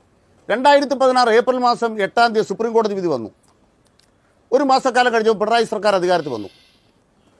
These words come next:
രണ്ടായിരത്തി പത്തൊമ്പതിലാണ് ഖനനം റദ്ദാക്കാൻ സുപ്രീ-, കേന്ദ്ര സർക്കാർ ഉത്തരവിട്ടത്.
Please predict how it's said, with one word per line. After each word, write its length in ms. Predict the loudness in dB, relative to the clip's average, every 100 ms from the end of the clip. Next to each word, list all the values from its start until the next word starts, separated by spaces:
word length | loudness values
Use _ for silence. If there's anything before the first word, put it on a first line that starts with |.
| -4
രണ്ടായിരത്തി 420 | -2 4 4 4 0
പത്തൊമ്പതിലാണ് 640 | -2 -2 0 2 2 0
ഖനനം 420 | 2 0 0 -2
റദ്ദാക്കാൻ 600 | -2 2 0 2 -2 -2 -8 _ _ _ _ _ _ _ _ -12
സുപ്രീ-, 260 | -10 -4 0
കേന്ദ്ര 240 | 2 2
സർക്കാർ 300 | 0 0 -2
ഉത്തരവിട്ടത്. 500 | 0 -2 -4 -8 -12